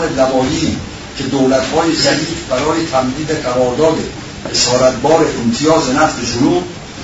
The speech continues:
با اندکی دستکاری برای حفظ ظاهر به نفع ادامهٔ چپاول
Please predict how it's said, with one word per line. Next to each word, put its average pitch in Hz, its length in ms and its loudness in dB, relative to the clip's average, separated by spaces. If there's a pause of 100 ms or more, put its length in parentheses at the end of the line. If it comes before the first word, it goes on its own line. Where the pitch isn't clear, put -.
(220)
با 131 220 6
اندکی 131 480 2
دستکاری 131 680 0
برای 147 440 0
حفظ 135 360 -2
ظاهر 131 380 4 (560)
به 127 80 -2
نفع 185 340 4 (260)
ادامهٔ 135 460 4
چپاول 123 560 2